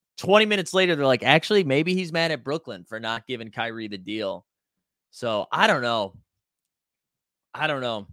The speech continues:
It is kinda like, when we think about, we were talking about K D being a top sixteen, top ten, whatever, um,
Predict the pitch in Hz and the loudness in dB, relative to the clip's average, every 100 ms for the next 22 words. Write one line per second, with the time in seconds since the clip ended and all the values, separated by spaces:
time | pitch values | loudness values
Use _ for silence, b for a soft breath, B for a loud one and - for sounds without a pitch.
0 | _ _ _ _ _ _ _ _ _ _ | _ _ _ _ _ _ _ _ _ _
1 | _ _ _ _ 170 233 302 - 269 240 | _ _ _ _ 2 4 2 2 0 2
2 | 208 170 156 139 123 - 151 151 147 180 | 0 2 4 4 2 -6 -8 -6 -6 -6
3 | 170 160 113 143 143 151 151 165 151 147 | -6 -6 -6 -8 -6 -6 -2 -2 0 -4
4 | - 147 143 143 143 135 139 135 120 113 | -4 -4 -4 -4 -6 -6 -6 -6 -4 -6
5 | 107 - 123 117 - 131 - 123 120 120 | -6 -4 -4 -4 -8 -10 -10 -10 -10 -12
6 | - 120 104 _ _ 139 - 156 147 110 | -8 -8 -8 _ _ -14 -8 -2 -2 -2
7 | 98 95 - 131 120 113 104 | -6 -10 -4 -2 -2 -4 -10